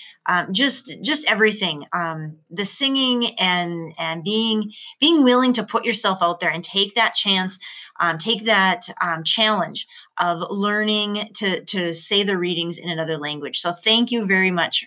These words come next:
for your hard work on that. It was very well received. Now, these next couple days, we, uh, turn our attention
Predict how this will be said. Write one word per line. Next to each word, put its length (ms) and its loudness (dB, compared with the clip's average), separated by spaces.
for 80 -2
your 180 2
hard 260 0
work 240 -2
on 280 4
that. 300 0
It 160 -2
was 220 -2
very 280 2
well 220 2
received. 540 -4
Now, 200 6
these 200 4
next 480 2
couple 240 0
days, 360 0
we, 400 2
uh, 160 -2
turn 280 -2
our 140 2
attention 960 -2